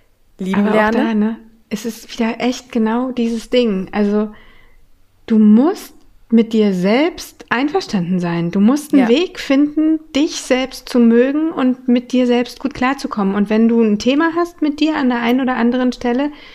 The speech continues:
Speaker 2: dann wird sich das nicht aus Versehen in Luft auflösen, weil jetzt
Speaker 1: <laughs>
Speaker 2: Mai oder Juni ist, sondern dann musst du's wollen und dann kannst du total gerne auch daran arbeiten. Und wenn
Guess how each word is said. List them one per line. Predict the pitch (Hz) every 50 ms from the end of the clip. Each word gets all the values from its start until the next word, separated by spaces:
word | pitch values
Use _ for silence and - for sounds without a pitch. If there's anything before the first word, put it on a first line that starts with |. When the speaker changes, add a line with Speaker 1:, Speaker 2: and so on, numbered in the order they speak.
| - - - - - - -
Speaker 2:
dann | - 220 226 226 214
wird | 262 285 294
sich | 302 285 294 -
das | 247 - - 254
nicht | 277 269 - 254
aus | 247 240 - -
Versehen | 240 226 226 220 214
in | 208
Luft | 208 247 294 294 - -
auflösen, | 226 214 214 - 208 214 220 220 262 254 233
weil | 226 220 220
jetzt | 214 214 214 190
Speaker 1:
<laughs> |
Speaker 2:
Mai | 208 196 208 240 247 240
oder | 226 208
Juni | 208 214 240 302 339 311 208
ist, | 208 254 311 302 - - - - - - -
sondern | - - 233 226 233 233
dann | 233 233 226 226 226 226 233
musst | - 233 254 254 254 -
du's | 233 214 - - - - -
wollen | 202 202 220 262 339 392
und | 403 311 277 277
dann | 220 220 254 311
kannst | 302 - 254 269 311 349 - - -
du | 302
total | 302 - 240 - 226 233 254 277
gerne | 254 254 247 254 262 277 262
auch | 247
daran | - 269 254 262 269 269
arbeiten. | 277 294 311 294 247 208 208 - 165 175 - - - - - -
Und | 196 208 202 - - - - - - - - - - - - - - - - -
wenn | - - 214 214 208 208 196 196